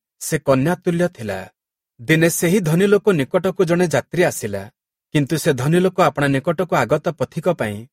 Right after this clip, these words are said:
ରାନ୍ଧିବାକୁ ନିଜ ପଲରୁ ଓ ନିଜ ଗୋଠରୁ ନେବାକୁ କୁଣ୍ଠିତ ହେଲା। ମାତ୍ର ସେହି ଦରିଦ୍ର ଲୋକର ମେଷ ବତ୍ସାଟିକୁ ନେଇ ଆଗନ୍ତୁକ ଲୋକ ପାଇଁ ରାନ୍ଧିଲା। ଏଥିରେ ସେହି ଧନୀ ଲୋକ ପ୍ରତି ସଦାପ୍ରଭୁଙ୍କର କ୍ରୋଧ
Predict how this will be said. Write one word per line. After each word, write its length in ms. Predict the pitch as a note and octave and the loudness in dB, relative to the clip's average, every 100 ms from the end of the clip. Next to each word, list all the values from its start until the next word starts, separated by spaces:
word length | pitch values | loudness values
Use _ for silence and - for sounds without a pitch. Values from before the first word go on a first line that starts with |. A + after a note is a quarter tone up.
| _ _ _ | _ _ _
ରାନ୍ଧିବାକୁ 540 | B2+ C#3 C#3 F3+ G3 G3+ | 0 2 2 0 0 0
ନିଜ 220 | E3 B2 | 0 0
ପଲରୁ 420 | E3 D#3+ E3+ F#3 F#3+ G3 | -2 0 2 4 2 2
ଓ 40 | C3+ | -2
ନିଜ 220 | C#3 C3+ | -2 -2
ଗୋଠରୁ 480 | C#3+ C3 - F3+ A#2+ A2+ - _ _ - | -2 -2 -2 -4 -4 -8 -14 _ _ -4
ନେବାକୁ 400 | B2+ C3+ E3+ G3 | 0 2 0 -2
କୁଣ୍ଠିତ 400 | F3+ C#3 - E3+ | -4 -4 -4 -4
ହେଲା। 320 | F3+ B2 G2+ F#2+ - _ _ _ - | -4 -4 -8 -10 -16 _ _ _ -6
ମାତ୍ର 300 | C3+ D3 D#3+ | -2 0 0
ସେହି 320 | D#3 - D3+ F3+ | -2 -2 -2 0
ଦରିଦ୍ର 340 | D3+ E3 F3+ | 0 2 0
ଲୋକର 320 | F#3 F3 F#3 F#3 | 0 0 0 0
ମେଷ 220 | C#3 - F3+ | 0 -4 -4
ବତ୍ସାଟିକୁ 640 | D3+ D3 - F3 F#3 F#3+ | -2 -4 -6 -8 -6 -4
ନେଇ 240 | D#3 A2+ G#2+ A#2 _ _ _ - | -2 -4 -8 -14 _ _ _ -2
ଆଗନ୍ତୁକ 480 | C3+ E3+ F#3 G3 G3+ | 2 2 2 2 2
ଲୋକ 200 | E3 B2 F3 | 0 0 -2
ପାଇଁ 220 | E3 D#3 | -2 -2
ରାନ୍ଧିଲା। 460 | D#3+ A2 G#2 A2+ F#2 G2 _ _ _ _ | -2 -4 -8 -8 -10 -12 _ _ _ _
ଏଥିରେ 320 | D#3 C#3+ G#3 A3 | -2 0 4 2
ସେହି 280 | - D#3+ F#3+ | 4 2 2
ଧନୀ 280 | D#3+ D#3+ | 2 2
ଲୋକ 180 | F#3 F#3 G3 | 2 0 -2
ପ୍ରତି 360 | F3+ C#3 A2 G#2 B2+ _ _ _ - | -4 -6 -6 -12 -14 _ _ _ -10
ସଦାପ୍ରଭୁଙ୍କର 760 | - D3+ E3 E3+ C#3+ F3+ F3+ F#3 | -2 2 2 2 -2 -2 -2 -2
କ୍ରୋଧ 260 | F3 E3+ | -2 -2